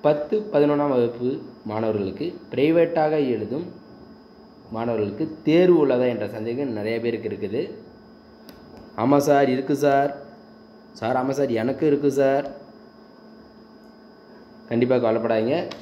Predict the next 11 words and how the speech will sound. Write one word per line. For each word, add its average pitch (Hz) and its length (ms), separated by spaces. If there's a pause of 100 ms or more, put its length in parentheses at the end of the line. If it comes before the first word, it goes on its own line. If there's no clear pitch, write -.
(1080)
பத்து, 120 320
பதினொன்றாம் 131 380
வகுப்பு 120 380
எழுதும், 113 320
பிரைவேட்டாக 120 300
எழுதும் 117 260
அனைத்து 120 440
மாணவர்களுக்கும் 107 800
வந்து 104 340
பார்த்தீங்க - 20
அப்படின்னா, 101 560